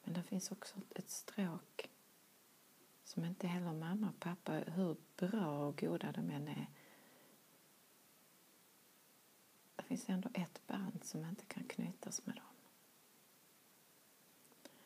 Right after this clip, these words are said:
Och att det blir så mycket tydligare när man då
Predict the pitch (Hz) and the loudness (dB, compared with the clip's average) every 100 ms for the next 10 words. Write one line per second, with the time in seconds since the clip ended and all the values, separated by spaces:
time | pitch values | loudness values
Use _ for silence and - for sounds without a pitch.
0 | - - - - 175 - 220 180 185 180 | -20 -20 -20 -6 -2 6 8 10 6 6
1 | 175 185 233 180 - 170 190 196 165 170 | 4 4 4 2 4 8 8 6 2 0
2 | - - 156 151 156 - 151 | 0 2 2 0 0 0 0